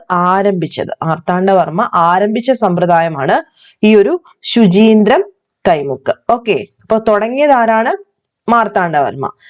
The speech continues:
നിർത്തലാക്കിയത് ആരാണ്? സ്വാതി തിരുനാളാണ്. ഓക്കെ ആണല്ലോ. ഇനി നമുക്ക് ഇവിടെ അറിയപ്പെടേണ്ട മറ്റു കുറച്ച് കാര്യങ്ങൾ, ഞാനിത് already നേരത്തെ ഡിസ്കസ് ചെയ്തിട്ടുണ്ട്.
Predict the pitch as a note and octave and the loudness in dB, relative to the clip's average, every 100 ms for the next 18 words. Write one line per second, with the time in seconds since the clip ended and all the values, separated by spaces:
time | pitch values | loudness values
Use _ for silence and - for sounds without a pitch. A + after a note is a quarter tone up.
0 | - A#3 A#3+ C#4 D#4 B3+ B3 C4 A#3 A3 | 0 0 2 2 2 0 0 0 2 2
1 | A3 F4 - - F#3+ D#3+ D#3 D3+ C#3 C#3 | 0 -4 -10 -4 -2 0 -2 -4 -2 0
2 | B2 B2 G#2+ - _ A#3+ B3 A#3+ G3+ G3 | 0 0 -4 -10 _ -2 0 2 2 2
3 | G3 G3+ _ _ _ _ _ _ _ _ | 0 -2 _ _ _ _ _ _ _ _
4 | - - - D#4 F4 G4 - C4 C4 B3+ | -20 -20 -4 2 4 4 0 -2 -2 0
5 | D#4 - A#3+ A#3+ - A#3 C4+ D#4+ B3+ F#3 | 0 0 0 2 2 0 0 -2 0 0
6 | F3 G#3+ D4+ - A3 A3+ - E4 A#3+ F#3+ | 0 0 -2 -2 -2 -2 -2 0 2 0
7 | - G#3 E3+ D#3 D#3 D#3+ C4+ A3+ A3+ A#3+ | -2 -2 -2 -2 -2 0 0 0 2 4
8 | A#3 A#3 A#3+ C4 A#3 G#3 A#3+ G#3+ G#3 B3+ | 4 4 2 2 2 0 2 0 0 -2
9 | B3 A3+ G3+ G3+ A#3+ G3+ D#3 G#3+ | -2 0 0 0 0 -2 0 0